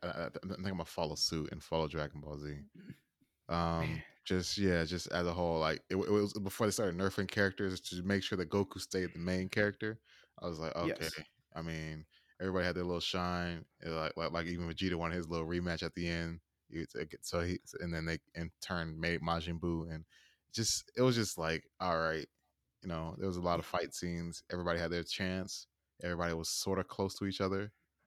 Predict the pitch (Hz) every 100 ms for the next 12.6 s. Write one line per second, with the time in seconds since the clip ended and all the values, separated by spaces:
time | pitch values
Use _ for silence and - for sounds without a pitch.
0 | _ 80 80 82 82 80 80 80 82 90
1 | 87 82 95 95 95 90 92 - 92 90
2 | - 80 95 90 - 90 82 78 - _
3 | - - - 78 - 95 82 - - -
4 | 85 - - - - - - _ _ _
5 | _ _ _ _ _ _ _ _ _ _
6 | _ _ _ _ - 135 160 127 110 101
7 | 101 127 - _ - 120 151 - 262 277
8 | - 185 196 165 117 - 131 123 120 110
9 | 101 120 110 120 120 101 104 - 113 98
10 | 117 139 170 156 127 160 131 131 110 -
11 | 135 110 107 110 143 113 120 120 123 107
12 | 113 104 110 127 107